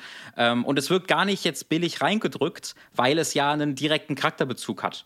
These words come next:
Ne, es ist halt nicht so, jetzt mal kurz hier droppen wir ein paar Teaser, die mit dem Spiel nichts zu tun haben, sondern hier spricht ein Charakter mit Paige über etwas, was ihre Vergangenheit betrifft und halt dann auch Jades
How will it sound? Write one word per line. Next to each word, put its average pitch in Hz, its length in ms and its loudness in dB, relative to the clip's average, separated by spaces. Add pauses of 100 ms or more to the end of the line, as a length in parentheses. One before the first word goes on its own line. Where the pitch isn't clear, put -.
(140)
Ne, 135 120 2
es 127 100 2
ist 127 120 -4
halt 135 180 2
nicht 160 140 0
so, 147 300 2 (180)
jetzt 127 180 0
mal 127 120 4
kurz 139 360 2
hier 131 300 2 (240)
droppen 139 300 2
wir 135 280 2
ein 123 100 -2
paar 120 220 0
Teaser, 139 460 0
die 120 120 -2
mit 120 100 -4
dem 110 80 -6
Spiel 214 300 0
nichts 131 220 -2
zu 120 100 -4
tun 110 280 -2
haben, 123 220 4
sondern 120 280 0 (220)
hier 127 140 2
spricht 139 460 0
ein 180 180 2
Charakter 175 580 0 (220)
mit - 480 0 (300)
Paige 165 720 0 (340)
über 170 460 2
etwas, 147 340 -2
was 135 120 -4
ihre 151 240 0
Vergangenheit 127 560 2
betrifft - 380 -4
und 104 160 -2
halt 104 100 2
dann 107 100 0
auch 95 200 -2
Jades - 420 -2